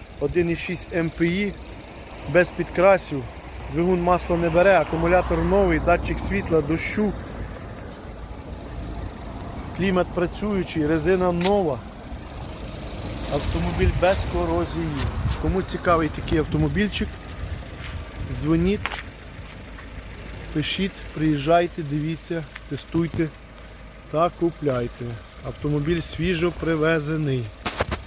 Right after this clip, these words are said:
Ще раз повторюю, і на омивачах фар. Дві тисячі п'ятий рік, двісті, зараз скажу точно, скільки пробігу. Пробіг не кручений. Двісті двадцять чотири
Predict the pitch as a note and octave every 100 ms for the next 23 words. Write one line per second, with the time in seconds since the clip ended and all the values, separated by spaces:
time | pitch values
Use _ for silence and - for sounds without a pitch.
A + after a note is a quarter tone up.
0 | - - - D3 D3+ - C#3 - E3+ E3
1 | E3+ - D3+ C#3+ C#3+ C#3+ C#3 C#3 E3 E3+
2 | - - B2 A2 - - - - - -
3 | - - - - - - - - - -
4 | - - C#3 C3+ D#3+ - D3 D#3 D3 C#3+
5 | D3+ G#3 - B2 - - D#3+ G#3 - -
6 | - G3 G3+ - - - - - - C3+
7 | D3+ C#3+ - D3+ D#3 D#3 D#3+ - C#3+ -
8 | C#3 D#3 - C#3 C3+ F#3 F3+ - - -
9 | - - - - - - - - D3 C#3+
10 | G3 - E3 F#3+ D#3+ D#3+ E3 - D3+ D#3
11 | D3+ - - - - - - - - -
12 | - - - B2 C3 G3 - G3+ D3 D#3+
13 | F3 F3 D3 D#3+ - D#3+